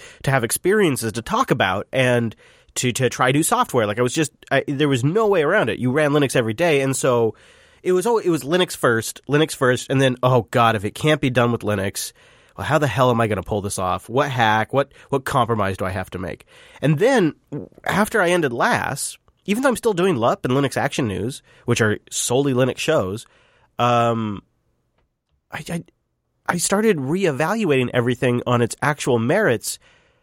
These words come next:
um, and I felt like all of a sudden I was way more in alignment with how the audience evaluates technology. Like, a portion of them are open source and Linux only, and nothing else will do. But the vast, vast majority,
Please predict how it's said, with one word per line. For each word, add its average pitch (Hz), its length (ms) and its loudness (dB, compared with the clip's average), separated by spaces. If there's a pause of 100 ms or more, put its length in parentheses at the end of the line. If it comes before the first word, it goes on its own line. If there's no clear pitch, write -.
(380)
um, 120 420 2
and 147 100 2
I 151 60 0
felt 208 380 0 (160)
like 156 180 0
all 165 80 4
of 160 60 0
a 156 40 -4
sudden 160 160 2
I 135 40 4
was 117 140 0
way 156 600 0
more 160 160 2
in 151 60 0
alignment 131 400 2
with 117 80 -4
how 127 140 0
the 110 140 0
audience 113 640 -2 (160)
evaluates 110 460 0
technology. 98 520 -4
Like, 123 180 2 (800)
a 123 60 -2
portion 185 400 -2
of 110 140 2
them 95 260 -4 (280)
are 120 160 4
open 123 280 0
source 120 260 2
and 107 100 -2
Linux 104 360 -4
only, 104 440 -2
and 117 140 -4
nothing 113 260 -2
else 104 160 -2
will 98 100 -6
do. 90 280 -6 (460)
But 123 200 2
the 123 80 2
vast, 160 360 0
vast 170 240 2
majority, 127 600 0